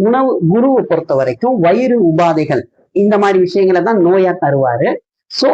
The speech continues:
அதுலயும் கொஞ்சம் உணவு இதுலயும் கொஞ்சம் கட்டுப்பாடா இருங்க. அந்த இருபத்தொன்பது ஒன்பது ரெண்டாயிரத்தி இருபத்தி ஏழுக்கு மேல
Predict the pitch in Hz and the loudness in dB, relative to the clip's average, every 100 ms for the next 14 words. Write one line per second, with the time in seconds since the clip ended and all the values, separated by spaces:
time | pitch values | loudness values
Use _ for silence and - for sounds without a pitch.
0 | 320 - 175 208 220 233 339 190 170 170 | -2 -2 0 0 0 0 0 0 0 -2
1 | - 185 185 196 190 175 156 160 214 233 | -2 -2 2 2 2 2 0 0 0 0
2 | 170 175 156 143 156 147 139 151 196 - | 0 -2 -4 -4 -4 -2 0 0 -2 -2
3 | 139 123 110 123 110 - _ _ _ _ | 0 0 0 0 -4 -8 _ _ _ _
4 | 151 156 190 233 233 202 190 202 220 240 | -2 2 2 0 0 0 2 0 0 0
5 | 165 170 180 190 202 160 175 170 165 156 | 0 2 2 2 2 2 2 0 0 0
6 | 180 190 165 147 135 127 117 135 | 0 0 0 0 0 0 0 0